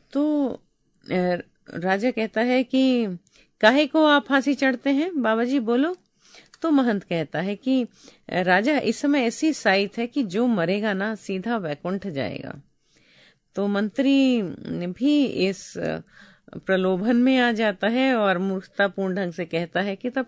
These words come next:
तो फांसी हम ही चढ़ेंगे।" और गोवर्धन दास फिर कहता है कि "नहीं, नहीं, हम चढ़ेंगे, हमको तो हुक्म भी हो रखा है फांसी का।" और कोतवाल भी इतने ही, इतना ही मूर्ख है, कहते हैं, "नहीं, नहीं, हम लटकेंगे,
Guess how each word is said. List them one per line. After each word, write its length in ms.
तो 60
फांसी 420
हम 220
ही 60
चढ़ेंगे।" 540
और 160
गोवर्धन 480
दास 320
फिर 160
कहता 260
है 80
कि 120
"नहीं, 220
नहीं, 320
हम 240
चढ़ेंगे, 360
हमको 300
तो 140
हुक्म 360
भी 100
हो 220
रखा 280
है 200
फांसी 380
का।" 200
और 420
कोतवाल 480
भी 280
इतने 280
ही, 200
इतना 240
ही 140
मूर्ख 360
है, 160
कहते 200
हैं, 80
"नहीं, 220
नहीं, 220
हम 200
लटकेंगे, 640